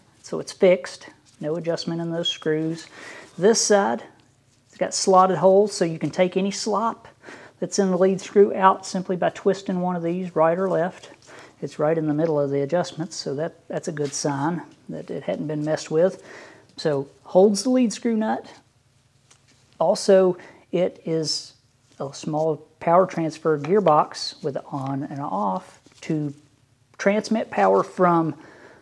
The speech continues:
below, which is where the power feed motor comes in.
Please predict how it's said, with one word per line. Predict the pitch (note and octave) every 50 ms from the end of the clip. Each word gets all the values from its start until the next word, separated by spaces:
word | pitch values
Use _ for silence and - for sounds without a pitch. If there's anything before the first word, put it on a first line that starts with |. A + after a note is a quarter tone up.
| - - - - - - -
below, | - D#3 D#3 E3+ F#3 G3 F#3 E3+ F#3+ A#3 - - - - - _
which | F3 D3+ C#3 - -
is | D#3+ D3
where | C#3+ D3+ D3+ D3+ D#3 D3+ D3+ D3 C#3 C#3 - - -
the | D3 C#3 C#3
power | C#3 - F3+ F3+ F3
feed | E3 - F#3 F3 D#3+ D3+ D3
motor | D3+ D#3 E3+ G#3 G#3+ G3+ F#3
comes | - - E3+ E3+ D#3+ D3+ D3
in. | D3+ D#3 E3 G3+ G#3+